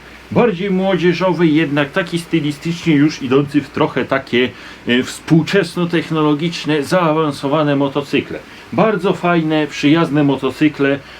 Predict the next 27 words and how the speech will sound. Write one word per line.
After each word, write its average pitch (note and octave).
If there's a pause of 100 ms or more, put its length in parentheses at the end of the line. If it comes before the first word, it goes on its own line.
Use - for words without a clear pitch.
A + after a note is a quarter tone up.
(120)
do G3
jazdy D#3+
okołomiejskiej. C3+ (840)
Ale F#3
nie, F#3
proszę C3+
pana, G#2 (460)
ym, D3 (420)
sto A#3+
dwudziestki G3+
piątki F#3+
są E3 (440)
troszeczkę G#3+ (120)
za C#3
małe F3
na D3
moje D#3
potrzeby. C#3
Wie C#3
pan, D#2+ (420)
mieszkam E3+
bardzo C#3+
blisko B2+ (500)
dużego C3
miasta, B2+ (840)
stolicy C#3+
województwa. C3+